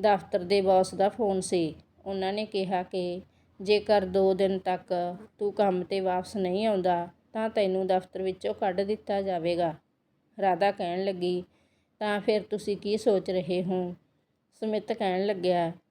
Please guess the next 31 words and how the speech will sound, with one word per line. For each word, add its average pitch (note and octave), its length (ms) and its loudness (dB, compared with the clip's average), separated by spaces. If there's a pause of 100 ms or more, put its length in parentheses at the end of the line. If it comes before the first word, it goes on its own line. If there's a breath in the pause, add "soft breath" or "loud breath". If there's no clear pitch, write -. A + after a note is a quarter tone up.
"ਮੈਂ G#3 200 -2
ਮਾਂ F#3+ 280 -2
ਪਿਤਾ F#3 360 -4
ਜੀ F3+ 120 -2
ਨੂੰ F#3+ 180 0
ਲੱਭੇ F3 340 0
ਬਿਨਾਂ F#3+ 260 -2
ਕੰਮ F3 300 -6
'ਤੇ F#3 180 -4
ਨਹੀਂ F3+ 240 -4
ਜਾ F#3+ 220 4
ਸਕਦਾ।" E3+ 440 -4 (520)
"ਠੀਕ A3+ 220 -4
ਹੈ, A3 220 2
ਫਿਰ F#3+ 340 0 (300)
ਨੌਕਰੀ F#3 420 0
ਛੱਡ G3 280 2
ਦਿਓ, G3 260 4 (680)
ਫਿਰ B3 160 8
ਬੈਠੇ G3 340 2
ਰਹੋ G3 200 0
ਘਰ।" A3 340 0 (380)
ਸੁਮਿਤ G3 400 -4
ਕਹਿਣ F#3 340 0
ਲੱਗਿਆ, F3 480 2 (240)
"ਰਾਧਾ, G3 320 2
ਮੇਰੇ G#3+ 260 0
ਕੱਪੜੇ F#3+ 380 -2
ਪੈਕ F#3 360 -2
ਕਰ F#3 200 0
ਦੇ, E3 220 0